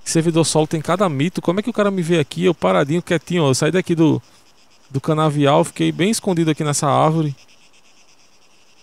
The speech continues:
O cara me vê. Me atrapalhou, porque ab-, abriu a contagem agora. Vou jogar uma fumaça e tentar correr pra lá. Ah, cara.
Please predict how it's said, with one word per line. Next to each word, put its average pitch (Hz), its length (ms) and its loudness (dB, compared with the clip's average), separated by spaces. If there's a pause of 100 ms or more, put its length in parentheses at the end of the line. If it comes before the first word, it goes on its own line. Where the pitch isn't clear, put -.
(240)
O 147 80 -18
cara 160 200 -4
me 170 140 -2
vê. 147 420 2 (560)
Me 139 100 -8
atrapalhou, 175 460 0
porque 156 260 -4
ab-, 160 200 -2
abriu 160 280 2
a 214 40 2
contagem 170 460 0
agora. 170 440 2 (800)
Vou 135 80 -2
jogar 151 200 2
uma 165 60 2
fumaça 170 480 -2
e 185 40 0
tentar 185 240 -4
correr 175 240 0
pra 165 180 -2
lá. 113 220 0 (1200)
Ah, 120 540 2
cara. 101 640 -2